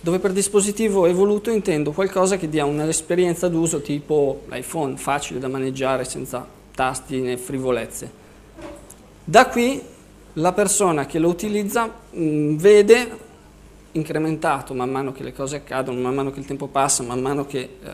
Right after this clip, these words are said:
le, le, i dati e le, le, le informazioni vengono raccolte, vede aggiornarsi questo, questo flusso.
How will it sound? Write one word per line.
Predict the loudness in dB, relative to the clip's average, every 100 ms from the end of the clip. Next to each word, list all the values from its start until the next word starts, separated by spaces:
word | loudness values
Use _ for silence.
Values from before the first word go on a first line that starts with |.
| -14
le, | -10 -10 -10
le, | -14 -16 -18 -20 -20 -20 -6
i | 0
dati | 4 4 2 -2 -2
e | -2 0
le, | 0 0
le, | -2 -4 -4 -6
le | -8 -6 -6
informazioni | -4 -6 -2 0
vengono | 0 2 2
raccolte, | 0 2 2 4 2 0 -6 -20 -20 -20
vede | 6 10 12 10
aggiornarsi | 8 4 2 0 0 -2 -4
questo, | -4 -2 -2 -4 -2 -2 -2 -6 -18 -16
questo | -10 -8 -8 -8 -8 -10 -14
flusso. | -6 -4 -4 -6 -10 -14